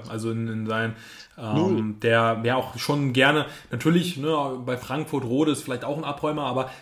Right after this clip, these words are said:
Speaker 1: Rode ist für mich
Speaker 2: Viel
Speaker 1: deutlich
Speaker 2: beweglicher,
Speaker 1: viel bewe-,
Speaker 2: viel
Speaker 1: ist viel
Speaker 2: größerer
Speaker 1: beweglicher.
Speaker 2: Radius.
Speaker 1: Genau, und ist auch in der Box stärker, also Kramer, das ist für mich, das, das klingt jetzt böse, ja, ich meine, Kramer macht da einen guten Job im, im, im Sportstudio, aber, äh, das ist, das ist für mich so ein bisschen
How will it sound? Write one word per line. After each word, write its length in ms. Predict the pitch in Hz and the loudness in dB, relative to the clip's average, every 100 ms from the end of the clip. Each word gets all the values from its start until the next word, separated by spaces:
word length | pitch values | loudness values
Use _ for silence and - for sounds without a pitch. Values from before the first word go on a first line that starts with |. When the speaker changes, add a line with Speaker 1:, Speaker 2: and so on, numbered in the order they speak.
| - | -10
Speaker 1:
Rode 200 | 127 156 147 | -2 2 2
ist 220 | 151 - | 0 -6
für 120 | - | -4
mich 260 | 139 143 - | -4 -4 -4
Speaker 2:
Viel 120 | 143 | 2
Speaker 1:
deutlich 280 | 135 160 147 | 4 4 2
Speaker 2:
beweglicher, 320 | 139 113 101 | 0 -2 -4
Speaker 1:
viel 120 | 170 | -2
bewe-, 120 | 143 120 | -2 0
Speaker 2:
viel 100 | 139 | 0
Speaker 1:
ist 180 | 127 | -2
viel 100 | - 151 | 0 0
Speaker 2:
größerer 100 | 123 135 | 2 0
Speaker 1:
beweglicher. 220 | 123 120 | 0 -2
Speaker 2:
Radius. 380 | 104 107 98 - | -4 -6 -12 -6
Speaker 1:
Genau, 320 | 131 135 123 | -4 -2 -2
und 140 | 123 | -4
ist 100 | 127 | -4
auch 100 | 143 | -4
in 60 | 143 | -4
der 80 | 135 | -4
Box 300 | 127 131 - | -6 -6 -8
stärker, 280 | 135 139 123 | -6 -6 -6
also 160 | 131 | -6
Kramer, 460 | 127 - 135 151 147 - - - - | -8 -8 -6 -6 -8 -16 -20 -20 -10
das 100 | 131 | -4
ist 200 | 160 - | -2 -2
für 80 | 156 | 0
mich, 180 | 185 | -2
das, 160 | - - | -2 -8
das 180 | 135 - | -8 -4
klingt 220 | 190 190 | -2 -2
jetzt 180 | 143 - | -4 -2
böse, 460 | 175 208 196 190 | 0 2 2 0
ja, 180 | 147 165 | 0 0
ich 140 | 143 151 | -2 -4
meine, 240 | 156 143 | -6 -6
Kramer 300 | - 143 147 | -6 -4 -4
macht 180 | 147 - | -6 -6
da 60 | 147 | -6
einen 100 | 135 | -6
guten 220 | 160 131 | -8 -4
Job 200 | 151 165 | -4 -4
im, 220 | 127 120 | -6 -4
im, 680 | 117 120 117 117 113 117 131 | -6 -6 -6 -6 -8 -8 -8
im 80 | 113 | -10
Sportstudio, 640 | - 127 143 - 151 151 | -6 -6 -4 -4 0 0
aber, 260 | 123 131 127 - - - 127 | 2 0 -2 -16 -20 -18 -10
äh, 40 | |
das 180 | 131 131 | -8 -8
ist, 300 | - - - | -8 -8 -8
das 140 | 131 156 | -10 -8
ist 100 | - | -6
für 100 | 151 | -4
mich 380 | 156 170 - | -2 -4 -8
so 100 | 147 | -8
ein 100 | 143 | -6
bisschen 640 | 135 - 170 156 147 143 | -4 -4 -4 -6 -6 -8